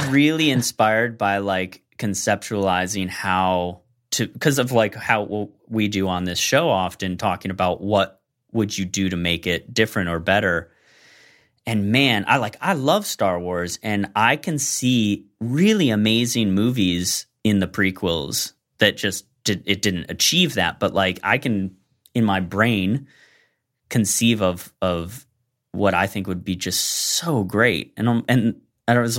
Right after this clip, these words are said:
Speaker 2: my friend was like, "Do you think they'll ever remake these movies?"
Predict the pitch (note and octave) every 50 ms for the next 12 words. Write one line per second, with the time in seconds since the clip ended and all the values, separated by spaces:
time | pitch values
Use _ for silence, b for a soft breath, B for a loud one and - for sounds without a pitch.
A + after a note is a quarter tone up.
0 | A2+ - - A2+ A2 A2 G#2+ G#2 - B2+ B2 A#2 A2 G#2 F#2+ G#2+ G2 F#2+ F2+ -
1 | b b b b b b b _ _ _ _ _ _ _ _ _ _ _ _ _
2 | _ _ _ _ _ _ _ _ _ _ - A#2+ B2+ C3 C3 C3 B2+ - - C#3+
3 | C#3 C#3 C3 C3 A#2+ A2 - - G2 G#2+ A#2+ A#2 A2+ G2+ G2+ G2 G2+ G2 F#2 F2
4 | G2 C#3+ D3 - - - D#2 C#2 D#2+ - - F2+ A2+ D#3+ F3 - - - - -
5 | - -